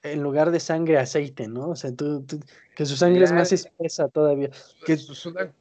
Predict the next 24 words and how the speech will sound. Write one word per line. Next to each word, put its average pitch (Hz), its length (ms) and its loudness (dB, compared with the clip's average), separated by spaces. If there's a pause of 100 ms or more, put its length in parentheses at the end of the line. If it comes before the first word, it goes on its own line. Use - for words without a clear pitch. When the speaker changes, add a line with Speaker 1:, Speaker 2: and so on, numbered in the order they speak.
Speaker 2:
sudan 180 400 -4
colesterol, 131 760 -6
güey, 107 180 -14
ya. 110 140 -8
Speaker 1:
Tú 247 100 4
dices 269 340 2
de 226 100 6
esas, 233 380 2
de 190 120 4
esas 220 220 2
Speaker 2:
Triglicéridos. 170 320 2
Speaker 1:
gorditas 226 540 4
que, 170 340 2 (140)
de 170 140 2
esas 196 220 0
gorditas 175 520 2
que 147 380 4
en 147 240 -2
su 165 140 -2
bolsa 175 420 4
traen 175 300 2
un 180 120 0
comal, 165 540 2
güey, 214 380 0